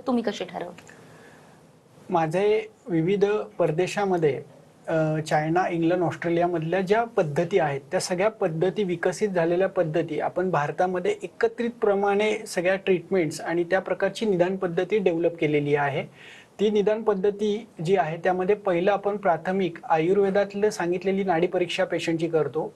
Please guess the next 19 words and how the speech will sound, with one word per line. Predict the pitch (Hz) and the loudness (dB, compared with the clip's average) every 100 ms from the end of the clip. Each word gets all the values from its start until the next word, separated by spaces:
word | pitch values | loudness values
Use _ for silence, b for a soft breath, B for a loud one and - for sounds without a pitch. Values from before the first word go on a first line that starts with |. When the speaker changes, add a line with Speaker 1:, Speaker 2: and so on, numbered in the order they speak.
| - | -2
Speaker 2:
नाडी | 160 170 | 0 0
परीक्षेमध्ये | 165 185 185 208 196 196 | 0 -2 -2 -4 -2 -2
पेशंटचा | 202 180 165 196 196 208 | 0 -2 -2 -4 -2 -2
कोणता | 208 185 185 220 | 0 -2 0 0
दोष | 185 208 160 160 B B - | 2 0 0 -8 B B -4
हा | - | -2
स्वस्थानात | - - 220 - 196 190 185 | -2 0 0 2 0 2 2
आहे, | 151 156 | 0 -2
कोणते | 156 175 170 220 | -2 -2 2 2
धातू | 175 160 165 226 208 | 2 -2 -2 -2 2
हे | 214 | 0
स्वस्थानात | 208 185 - 185 170 165 | 2 0 2 0 0 2
आहेत | 151 156 | 2 0
आणि | 165 185 | -4 -6
कोणते | 185 185 185 220 | -4 -4 0 2
धातू | 175 151 156 214 | 2 -2 0 2
हे | 214 | 2
बिघडलेले | 190 175 170 160 151 | 2 2 2 2 2
आहेत, | 139 | 0